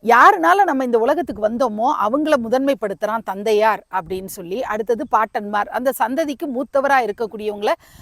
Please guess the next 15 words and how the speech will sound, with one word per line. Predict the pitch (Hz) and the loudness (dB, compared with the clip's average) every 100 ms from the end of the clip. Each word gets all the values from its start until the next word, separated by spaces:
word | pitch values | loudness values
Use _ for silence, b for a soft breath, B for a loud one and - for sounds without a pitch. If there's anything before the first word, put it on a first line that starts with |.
| b | b
பெருமை | 254 269 302 269 202 190 | 6 8 6 0 0 -4
சேர்க்கிற | 185 254 220 226 | -2 -2 -2 -4
விதத்திலையும், | 196 208 202 190 190 180 269 | -2 -2 -2 -4 -6 -4 -4
அண்ணன் | 233 349 381 | -2 0 0
தம்பிகள், | 294 226 233 214 | -2 -4 -4 -4
நமக்கு | 180 226 277 277 | -4 -6 -6 -4
முன்னாடி | 294 339 311 392 - b b | 0 2 2 0 -4 b b
இந்த | 247 | 0
உலகத்துக்கு | 240 254 294 262 247 | 2 2 0 -4 -2
வந்தவங்க, | 233 240 247 302 | -2 0 -2 -2
நமக்கு | 254 240 269 | -2 -2 2
அப்புறம் | 240 - 262 | 0 4 2
வந்தவங்க | 262 220 220 208 214 208 | 2 -4 -6 -4 -4 -4
அப்படிங்கிறதெல்லாம் | - 214 254 220 196 220 - | -4 -6 -4 -4 -4 -4 -6
சொல்லிட்டு, | 220 240 226 214 214 | -8 -8 -8 -6 -6